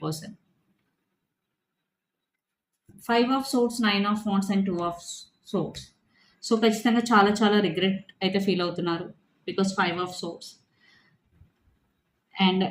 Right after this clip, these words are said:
Nine of Wands. Maybe మీరు తన నెంబర్ బ్లాక్ చేసి ఉండొచ్చు, మీ ఇద్దరు, మీరు తన కాల్స్‌ని లిఫ్ట్ చేయకపోయి ఉండొచ్చు, ఆ, లేదా మీరు అసలు తన్ని రిలేషన్‌షిప్పే వద్దని చెప్పి ఉండొచ్చు. But మీ పర్సన్ అయ్యేదే కాదు, నాకు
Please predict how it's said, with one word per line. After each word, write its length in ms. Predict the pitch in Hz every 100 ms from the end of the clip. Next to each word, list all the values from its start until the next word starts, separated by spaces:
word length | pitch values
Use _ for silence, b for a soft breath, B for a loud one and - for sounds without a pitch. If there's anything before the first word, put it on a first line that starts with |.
| 208
Nine 180 | 202 196 190
of 80 | -
Wands. 320 | 175 180 214 - -
Maybe 220 | 185 190 202
మీరు 140 | 196 196
తన 100 | 190
నెంబర్ 300 | 180 175 185
బ్లాక్ 200 | 180 180 -
చేసి 140 | 220 214
ఉండొచ్చు, 600 | 196 196 196 196 196 196
మీ 80 | 185
ఇద్దరు, 280 | 175 190 190 185 185
మీరు 180 | 180 180
తన 180 | 196 185 185 185 190
కాల్స్‌ని 400 | 180 180 208 196
లిఫ్ట్ 260 | 180 -
చేయకపోయి 420 | 202 196 - 190
ఉండొచ్చు, 360 | 185 180 180 185 185 B B B B -
ఆ, 60 | 175 175 175 175
లేదా 280 | 214 220 226
మీరు 200 | 226 220
అసలు 220 | 196 214
తన్ని 520 | 214 208 202 196 202 -
రిలేషన్‌షిప్పే 520 | 190 208 214 214 214 233
వద్దని 360 | 202 170 190
చెప్పి 180 | 196 196
ఉండొచ్చు. 280 | 175 170 220
But 200 | 220 220
మీ 100 | 226
పర్సన్ 400 | 214 196 - 220 202
అయ్యేదే 300 | 180 175 196
కాదు, 300 | 190 170 208 - B B -
నాకు 220 | 196 202